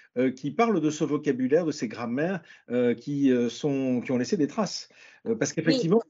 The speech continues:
Speaker 1: le, le
Speaker 2: J'ai
Speaker 1: travail,
Speaker 2: pas,
Speaker 1: le,
Speaker 2: Benoît,
Speaker 1: le
Speaker 2: j'ai pas
Speaker 1: travail existe.
Speaker 2: répondu à l'aménagement du, alors, c'est, il y a, il y a, il y a des tables, des chaises, il y a un grand écran, et cetera, et il y a plusieurs salles.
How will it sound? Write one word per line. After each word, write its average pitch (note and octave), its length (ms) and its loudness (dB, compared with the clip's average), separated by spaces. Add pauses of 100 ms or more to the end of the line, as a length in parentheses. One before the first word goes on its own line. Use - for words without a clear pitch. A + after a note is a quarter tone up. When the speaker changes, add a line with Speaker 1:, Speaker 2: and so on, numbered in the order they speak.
(120)
Speaker 1:
le, D3+ 160 6
le D#3+ 140 6
Speaker 2:
J'ai D#3 80 -10
Speaker 1:
travail, E3+ 240 0
Speaker 2:
pas, D4 60 0
Speaker 1:
le, D#4 60 -2 (420)
Speaker 2:
Benoît, D4+ 240 0
Speaker 1:
le D#4+ 60 -6
Speaker 2:
j'ai D4 80 -16
pas C4+ 120 -12
Speaker 1:
travail D4+ 120 0
existe. C#4 280 -6
Speaker 2:
répondu D#4 120 -10
à C4+ 100 -8
l'aménagement C#4 680 -14
du, B3+ 580 -16
alors, A#3+ 220 -12
c'est, C#4+ 200 -16
il B3+ 60 -20
y C4 80 -8
a, - 80 -18
il B3 80 -18
y C4 60 -12
a, B3 140 -10 (260)
il A#3+ 60 -14
y B3 40 -10
a B3 40 -12
des C#4 160 -20
tables, D#4+ 280 -12
des C4+ 120 -16
chaises, D4 440 -12
il C4 60 -16
y C4 40 -12
a B3 100 -12
un A#3 200 -10
grand C#4 280 -12
écran, C#4 360 -16
et B3 120 -14
cetera, B3+ 380 -16 (140)
et C#4 60 -14
il B3 60 -14
y C4 40 -10
a B3+ 40 -14
plusieurs B3+ 380 -18
salles. B3+ 340 -14